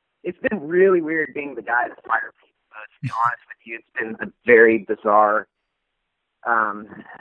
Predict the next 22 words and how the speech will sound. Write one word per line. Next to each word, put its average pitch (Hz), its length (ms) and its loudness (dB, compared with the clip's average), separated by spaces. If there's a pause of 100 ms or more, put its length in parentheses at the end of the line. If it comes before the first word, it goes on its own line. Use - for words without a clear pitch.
(160)
thing, 135 320 0
and 123 160 -10 (540)
I 151 80 0
think 185 220 -8
it's 185 180 -6
gonna, 156 220 -2 (180)
<laughs> - 720 -14
I'll 165 160 -8
probably 180 440 -2
have 143 200 -10
to 139 80 -14
do 131 220 -14
this 131 180 -10
again 120 280 -4
at 104 100 -10 (100)
some 127 160 -8
point 113 240 -8
in 107 100 -12
time, 120 320 -2
who 120 140 -8
knows, 117 340 4
because 107 280 -6